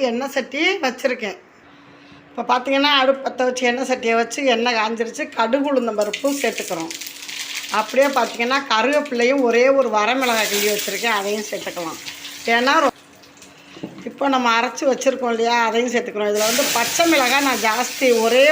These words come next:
ஒரு மிளகாய் தான் போட்டிருக்கேன். இந்த சட்னி செஞ்சு சாப்பிட்டு பாருங்க, ரொம்பவே சூப்பரா இருக்கும். இப்போ நம்மளுக்கு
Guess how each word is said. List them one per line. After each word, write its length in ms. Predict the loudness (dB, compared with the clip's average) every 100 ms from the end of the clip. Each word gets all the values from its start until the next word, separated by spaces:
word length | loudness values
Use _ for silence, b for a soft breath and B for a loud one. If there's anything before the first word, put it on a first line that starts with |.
| 6
ஒரு 120 | 4 2
மிளகாய் 340 | 2 0 0 0
தான் 120 | 0
போட்டிருக்கேன். 540 | -2 -2 -4 -2 0 0 -2 -8 B B B B
இந்த 140 | -6 -2 -2
சட்னி 300 | -2 0 0 0
செஞ்சு 240 | 0 -2 -2
சாப்பிட்டு 280 | -2 -2 -2
பாருங்க, 320 | -2 0 0 0
ரொம்பவே 280 | 0 2 0 2
சூப்பரா 400 | 0 2 0 2 0
இருக்கும். 300 | -2 -8 -10 -20 -20 -20 -20 -20 -20 -20 -20 -20 -20 -20 -16
இப்போ 140 | -2 -2 0
நம்மளுக்கு 420 | -4 -4 2